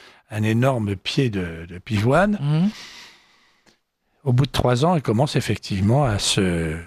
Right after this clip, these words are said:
Speaker 1: réacclimater. Je pense que même un pied ancien, euh, il faut savoir où on le met.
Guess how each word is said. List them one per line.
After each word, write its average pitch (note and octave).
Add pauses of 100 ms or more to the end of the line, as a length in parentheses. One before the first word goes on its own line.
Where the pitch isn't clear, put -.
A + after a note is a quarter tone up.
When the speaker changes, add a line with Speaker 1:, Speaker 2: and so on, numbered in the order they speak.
(100)
Speaker 1:
réacclimater. A#2
Je -
pense B2+
que -
même C3
un A2
pied A#2
ancien, D3
euh, F#2+
il F#2+
faut -
savoir G#2+
où F2+
on -
le C#3+
met. E3